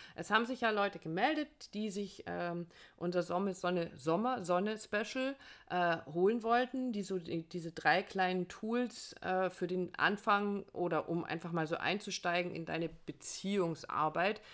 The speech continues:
ähm, das haben wollten. Und auch da freuen wir uns natürlich ganz besonders, wenn wir dazu Feedback bekommen.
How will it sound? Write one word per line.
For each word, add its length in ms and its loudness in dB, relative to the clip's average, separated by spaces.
ähm, 420 0
das 240 2
haben 280 6
wollten. 460 2
Und 460 6
auch 160 0
da 260 10
freuen 380 6
wir 60 4
uns 140 0
natürlich 600 0
ganz 240 6
besonders, 1000 4
wenn 160 4
wir 80 4
dazu 240 0
Feedback 460 -6
bekommen. 420 2